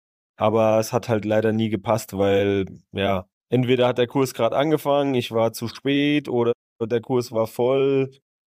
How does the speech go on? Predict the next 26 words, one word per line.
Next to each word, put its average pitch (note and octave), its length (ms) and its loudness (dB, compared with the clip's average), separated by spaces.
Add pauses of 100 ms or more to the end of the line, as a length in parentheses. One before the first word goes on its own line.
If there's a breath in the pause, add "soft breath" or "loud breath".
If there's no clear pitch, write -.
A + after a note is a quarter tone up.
(340)
Es A#2+ 220 -4
wurde A#2+ 220 0
kein A#2 240 0
Kurs - 560 -2 (140)
angeboten B2+ 880 0
zu - 140 -8
dem A#2 240 0
Zeitraum, A#2 520 0
wenn A#2 140 0
ich A2+ 160 -6
irgendwo A2 680 2
in A2 100 -2
der A2 120 0
Nähe A2+ 240 0
von A2+ 160 -4
einem A2 120 -4
Kurscenter A2 640 0
war. A#2 280 2
Also G2+ 420 -2 (420)
diverse A#2+ 400 0
Umstände. C#3+ 680 0 (580)
Aber A2 200 2
jetzt C3 220 0
hat's C#3 160 -2
endlich C#3 340 -2
geklappt. C3+ 540 -4